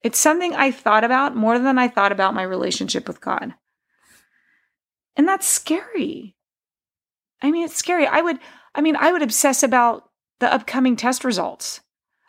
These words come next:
I would obsess about the M R I results, about, I mean, so many things. Then I'd start obsessing about what my kids, are they gonna be okay? And I mean, and there's, there's a line. I say obsessing.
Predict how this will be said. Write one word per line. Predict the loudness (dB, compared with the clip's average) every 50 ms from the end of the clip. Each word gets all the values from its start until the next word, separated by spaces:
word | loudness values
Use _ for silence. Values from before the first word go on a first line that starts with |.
| _ -2
I | 0
would | 0 0 0 -2
obsess | -2 -2 -2 0 0 0 0 0
about | 0 2 2 2 0
the | -2 -2 -2
M | 0 2
R | 2 4
I | 4 4 2
results, | 0 -2 -4 -6 -8 -8 -10 -12 -14 -16 -18 -18 -20 -20 _ _ _ _
about, | -2 2 2 4 4 2 2 0 -4 -10 -18 -20 _ _ _ _ _ _ _
I | -2 0 0
mean, | 2 2 0 0 -4 -6 -8 _
so | -6 -4 0 0 2
many | 2 2 2
things. | 0 0 0 2 2
Then | 4 4
I'd | 4 2
start | 2 2 0 0
obsessing | 0 -2 -2 -2 -2 0 2 2 2 2
about | 2 2 0 2 2
what | 2 2 2 2 -2 _ -20 _ _ _ _ _ -2
my | -2 0
kids, | 0 2 4 4 4 4 4 2
are | 0 2 2
they | 4 4 4
gonna | 4 2 2
be | 2 2 0
okay? | 0 -2 -4 -2 0 0 2
And | 2 2
I | 2
mean, | 2 2 2 2
and | 2 2
there's, | 2 2 0 -2 -6 -8 -6 -2
there's | 0 0 0 0
a | 0 0
line. | 0 0 0 -2 -4 -6 -10 -14 -18 -20 -20 _ _ _ -20 -20 -20 -14 -6 -2
I | 0
say | 2 2 2
obsessing. | 0 0 0 0 0 0 0 -2 -4 -4 -6